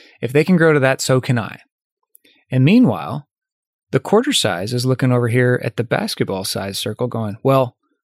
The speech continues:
yeah, I remember when I was dime size, but look at what's possible over here." In this visual, clearly you're supposed to be the size of the basketball. As the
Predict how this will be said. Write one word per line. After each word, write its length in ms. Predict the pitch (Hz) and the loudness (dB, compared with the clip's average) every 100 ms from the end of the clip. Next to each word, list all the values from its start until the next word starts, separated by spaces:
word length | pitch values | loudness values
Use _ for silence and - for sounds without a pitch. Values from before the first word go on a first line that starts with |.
| _ - | _ -2
yeah, 220 | 151 127 - | 0 0 0
I 80 | 151 | 0
remember 360 | 156 160 165 | 4 4 4
when 180 | 139 131 | 4 4
I 80 | 120 | 2
was 140 | 113 | 0
dime 260 | 110 113 110 | -2 -2 -2
size, 400 | 110 113 147 175 - _ _ | -2 -2 -2 -6 -12 _ _
but 140 | - - | -12 0
look 220 | 160 - | 2 2
at 80 | 143 | -2
what's 140 | 135 | -4
possible 460 | - 127 113 120 110 | -2 -2 -2 -4 -6
over 180 | 107 | -6
here." 460 | 107 - 147 - - _ _ _ _ _ _ _ _ _ _ _ _ _ _ _ - | -4 0 2 0 -8 _ _ _ _ _ _ _ _ _ _ _ _ _ _ _ 0
In 280 | 180 190 | 4 6
this 440 | 160 151 143 - - | 6 2 2 -2 -4
visual, 680 | 151 131 147 113 107 117 143 _ _ _ _ _ _ _ - | -2 2 2 2 0 -2 -4 _ _ _ _ _ _ _ -6
clearly 440 | - 180 170 143 | 2 4 4 2
you're 520 | - 139 151 147 135 _ | 2 4 6 4 0 _
supposed 420 | - - 147 131 - | -6 -2 0 0 0
to 60 | |
be 320 | 120 120 113 | 2 2 2
the 120 | 113 123 | 0 0
size 400 | - 113 113 - | 0 0 -2 -4
of 280 | 120 113 120 | -4 -4 -4
the 120 | 113 | -4
basketball. 640 | 110 110 - - 78 73 | -4 -4 -8 -10 -12 -12
As 320 | - 117 120 123 | -4 -2 0 0
the 420 | 120 113 110 | 0 0 -4